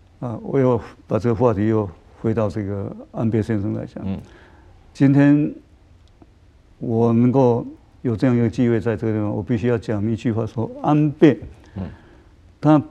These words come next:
Speaker 1: 本身的一个做法，我认为，啊，因为这个美国有一位这个，呃，以前是这个 Jerry Ford，
Speaker 2: 嗯。
Speaker 1: 他讲一句话，
Speaker 2: 嗯。
Speaker 1: 他说这个 right，
Speaker 2: 嗯。
Speaker 1: right makes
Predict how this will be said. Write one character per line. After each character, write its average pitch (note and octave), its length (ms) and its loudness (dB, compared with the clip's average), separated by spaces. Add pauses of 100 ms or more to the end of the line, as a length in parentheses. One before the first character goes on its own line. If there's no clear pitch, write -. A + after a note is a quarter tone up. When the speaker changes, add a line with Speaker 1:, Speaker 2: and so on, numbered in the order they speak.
Speaker 1:
本 G#2+ 280 4
身 D3+ 300 6
的 D3 100 2
一 B2+ 60 2
个 B2+ 100 4
做 B2 300 2
法， G#2 260 -4
我 A#2+ 300 0
认 E3 180 6
为， G#2 160 0 (1300)
啊， A#2 180 -4
因 C3 140 2
为 B2+ 300 2
这 C3 120 0
个 A2+ 140 2
美 G#2+ 160 0
国 A#2 160 2
有 A2+ 100 2
一 A#2+ 100 2
位 B2+ 140 4
这 A#2 160 -2
个， G#2+ 380 -2
呃， G#2 80 -4 (260)
以 B2 60 2
前 A#2+ 180 2
是 A#2 340 0
这 A#2 180 -2
个 A2+ 80 2
Jerry A#2+ 320 4
Ford， G#2+ 300 0
Speaker 2:
嗯。 - 80 -16 (100)
Speaker 1:
他 A#2+ 120 0
讲 G2 240 -4
一 G2+ 40 -2
句 G2 120 -4
话， G#2 140 -4 (120)
Speaker 2:
嗯。 F#2+ 100 -8 (1120)
Speaker 1:
他 D3 180 2
说 C#3+ 200 4
这 - 120 0
个 C3+ 140 4
right， B2 500 2 (400)
Speaker 2:
嗯。 F#2 80 -12 (440)
Speaker 1:
right C3 400 4 (180)
makes A#2+ 640 2